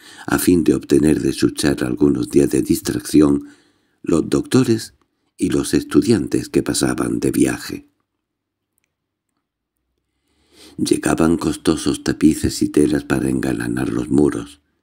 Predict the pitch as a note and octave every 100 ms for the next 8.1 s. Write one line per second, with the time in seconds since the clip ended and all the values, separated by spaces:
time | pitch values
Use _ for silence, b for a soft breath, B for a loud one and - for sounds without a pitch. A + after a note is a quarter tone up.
0 | _ _ b b b - A#2 A2+ C#2+ -
1 | D2 C#2+ b b b b - - C2 A#1+
2 | - C2+ D#2+ C#2+ C2 C2 - - A#1+ -
3 | - - - _ _ _ _ _ _ _
4 | _ _ - D#2+ C#2+ C#2 C#2 C#2+ C#2+ D2
5 | D2+ C#2+ A#2 A#2 C2 B B B B -
6 | E2 D2 D2 C#2+ C#2+ - D2 C2 - C#2
7 | - D2 C2 A1+ G#1+ A1+ - D2 D2+ C#2+
8 | -